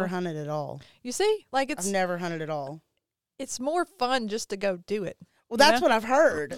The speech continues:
Speaker 2: that it's more fun to just kinda, like,
Speaker 1: Go try it
Speaker 2: go
Speaker 1: out.
Speaker 2: try it out and hang out in the stand or whatever
Speaker 1: Yeah.
Speaker 2: you're doing. Yeah.
Speaker 1: And, um, so a lot of people ask me, "Well, like, do you even hunt?"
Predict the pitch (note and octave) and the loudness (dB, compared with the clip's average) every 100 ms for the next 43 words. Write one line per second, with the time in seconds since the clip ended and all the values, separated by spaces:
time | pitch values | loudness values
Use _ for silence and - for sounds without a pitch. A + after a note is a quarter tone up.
0 | F#3 G3+ F#3+ A3 G3+ G#3+ G3 F3 F3+ - | -2 -2 -2 -4 -4 -4 -4 -6 -10 -8
1 | F#3 E3+ D#3 D3 - _ _ _ - B3+ | -6 -6 -6 -8 -12 _ _ _ -6 -4
2 | B3+ A#3+ A3+ A#3+ D4 F4 F#3+ - F3 E3+ | -4 -4 -4 -4 -4 -2 -4 -2 -2 -2
3 | F3 D3+ E3+ D#3 E3 E3 E3 D#3 D#3 - | -4 -4 -6 -8 -8 -6 -8 -8 -10 -8
4 | D3+ D#3 D#3+ D#3+ E4+ G4 A3 D#3 D#3+ D#3 | -8 -8 -8 -6 -4 -2 -4 -6 -10 -10
5 | C3+ D3 D#3 D3 D#3+ _ _ A#3+ B3 A#3+ | -12 -12 -12 -12 -18 _ _ -4 -2 -2
6 | A3+ A#3 A3+ A3 G#3+ G#3 _ _ _ - | 0 0 0 -2 -6 -10 _ _ _ -8
7 | A#3+ A3+ A#3 B3 A#3+ A3 G#3 G#3+ - G#3 | -4 -2 -2 -4 -8 -8 -6 -6 -8 -10
8 | G3 G3 G3 F#3+ F#3+ _ _ G#3 A#3+ B3+ | -8 -6 -4 -4 -6 _ _ -10 -8 -8
9 | G#3 F#3+ A3 A3+ | -10 -12 -8 -8